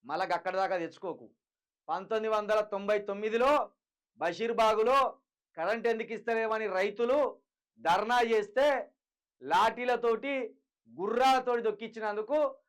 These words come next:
రెండు వేల ఒకటిలో తొక్కితే, రెండు వేల నాలుగులో, రెండు వేల నాలుగులో తొక్కితే ఆఖరికి రెండు వేల పద్నాలుగు దాకా నీ గురువుగారి పార్టీకి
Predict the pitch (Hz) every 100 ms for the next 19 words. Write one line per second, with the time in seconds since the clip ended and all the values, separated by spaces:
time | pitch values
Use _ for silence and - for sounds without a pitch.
0 | _ 131 143 190 233 262 262 254 233 226
1 | 240 226 240 233 - 185 - - 247 208
2 | 214 226 185 180 226 214 156 - _ _
3 | _ _ _ - 165 226 240 247 247 214
4 | 220 233 233 220 - 185 185 208 294 339
5 | 339 _ _ _ _ _ _ _ _ _
6 | _ 165 214 240 247 226 226 226 233 240
7 | 233 208 202 208 226 220 214 208 277 311
8 | - - _ _ _ _ _ _ 165 214
9 | 208 170 226 247 247 233 226 202 208 226
10 | 233 269 320 269